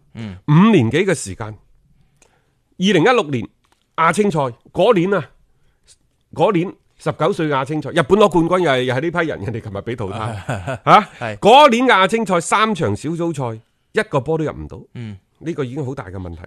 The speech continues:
Speaker 2: 啦，係咪？
Speaker 1: 嗯。
Speaker 2: 好啦，噉都係呢班人，你冇辦法。但係呢班人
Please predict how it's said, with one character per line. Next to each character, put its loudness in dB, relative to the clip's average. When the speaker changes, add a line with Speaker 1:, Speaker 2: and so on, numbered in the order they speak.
Speaker 2:
啦， -20
係 -8
咪？ -2
Speaker 1:
嗯。 -10
Speaker 2:
好 0
啦， 0
噉 -8
都 0
係 2
呢 0
班 -6
人， -10
你 -8
冇 -6
辦 -8
法。 -12
但 2
係 -2
呢 0
班 2
人 -6